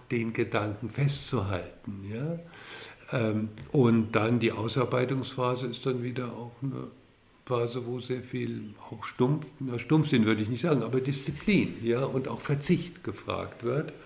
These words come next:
Und die Verifikationsphase letztendlich auch den Mut, das dann auch zu zeigen und darzustellen, ja.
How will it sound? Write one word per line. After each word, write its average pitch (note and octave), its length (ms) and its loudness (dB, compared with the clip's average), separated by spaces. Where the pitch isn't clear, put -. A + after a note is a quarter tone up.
Und A#2+ 140 0
die A#2 100 6
Verifikationsphase D3 1500 6
letztendlich B2+ 1000 4
auch C3 320 0
den B2 220 4
Mut, A#2+ 400 6
das A#2+ 180 2
dann A#2+ 160 -4
auch A2+ 140 -10
zu - 140 -12
zeigen A#2 320 0
und G#2+ 160 -4
darzustellen, G2 540 -2
ja. F#2+ 220 -10